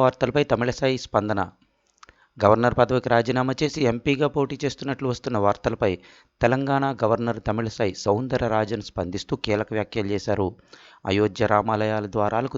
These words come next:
తలుపులను తయారు చేసిన బోయినపల్లిలోని అనురాధ టింబర్ డిపోను గవర్నర్ తమిళసై స్పందించి, సందర్శించారు. రామాలయ నిర్మాణంలో భాగస్వామ్యమైన అనురాధ టింబర్ డిపోకు రావడం చాలా ఆనందాన్ని కలిగిస్తోందన్నారు తమిళసై.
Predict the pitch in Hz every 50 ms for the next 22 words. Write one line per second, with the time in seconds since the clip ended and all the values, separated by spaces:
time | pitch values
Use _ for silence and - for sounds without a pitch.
0 | - - 110 107 - - 113 113 110 - 113 110 110 110 107 - 123 113 - -
1 | 156 135 92 - - - - - _ _ - 101 87 92 117 131 143 143 - 139
2 | 127 131 131 127 131 123 117 117 - 110 101 123 131 131 131 131 127 131 131 123
3 | - 120 107 110 117 117 113 117 - - 135 143 151 127 98 - - - - _
4 | _ - - 104 107 110 117 123 123 123 123 113 - - 117 117 120 120 117 -
5 | - 127 127 117 - - - 110 101 101 104 101 98 - - - - 117 107 107
6 | 95 - - 107 95 107 101 95 92 90 - _ _ _ - - - _ _ -
7 | 104 101 98 104 110 113 110 110 113 113 113 110 110 107 107 110 110 110 110 110
8 | 110 104 107 110 110 104 110 - - 120 113 110 113 110 110 110 104 101 - -
9 | - 110 127 135 135 135 131 127 139 135 123 - 120 107 110 110 110 117 107 104
10 | - 120 110 - - 113 107 107 110 104 90 - - - - _ _ - - 101
11 | 98 107 113 113 113 - - 107 104 110 110 107 113 110 110 110 - 113 107 101
12 | 107 101 - 113 110 107 107 101 101 104 101 98 - - _ - - 104 104 101
13 | 95 - - 101